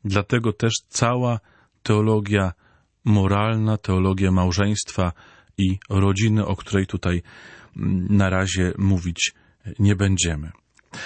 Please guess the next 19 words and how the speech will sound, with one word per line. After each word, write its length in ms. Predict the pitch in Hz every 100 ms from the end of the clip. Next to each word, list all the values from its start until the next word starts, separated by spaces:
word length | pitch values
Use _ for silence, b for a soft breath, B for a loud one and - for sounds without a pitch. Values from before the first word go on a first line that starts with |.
| B -
W 100 | 98
zamyśle 520 | 123 165 208 - 151
Bożym, 540 | 117 98 101 143 214 - _ _ _ _ _ _ _ _ _ _ _ _ _ _ _ _ - _ _ _ _ _ -
na 220 | 110 101
początku 460 | - 101 101 - 92
sobie 260 | - 92
o 40 | 90
tym 180 | 95 92
już 160 | 90
mówiliśmy, 680 | 98 95 95 87 82 92 98 B B B B -
mężczyzna 680 | 101 110 104 - 196 175 160 -
i 220 | 139 185 _ -
kobieta 640 | 120 107 101 - 139 180 _ _ _ _ _ _ _ _ _ _ _ _ _ _ _
są 360 | - - 131 156
powołani 640 | - 123 113 107 123 147
do 160 | 127 107
tego 360 | - 131 139 139
również, 460 | 139 143 160 147
by 260 | 107 120